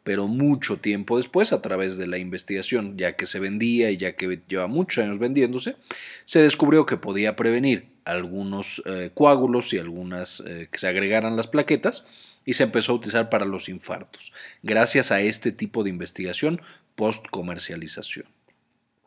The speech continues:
Pero entonces vamos a to-, a irnos paso por paso. ¿Qué es lo que yo tengo que hacer para desarrollar un nuevo medicamento?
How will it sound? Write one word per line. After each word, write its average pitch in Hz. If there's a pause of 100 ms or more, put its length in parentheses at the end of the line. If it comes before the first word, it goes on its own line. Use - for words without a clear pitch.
(560)
Pero 156
entonces 202
vamos 151
a 123
to-, 104
a 101
irnos 135
paso 117
por 160
paso. 269 (480)
¿Qué 214
es 226
lo 214
que 143
yo 139
tengo 139
que 113
hacer 127
para 117
desarrollar 95
un 95
nuevo 85
medicamento? 160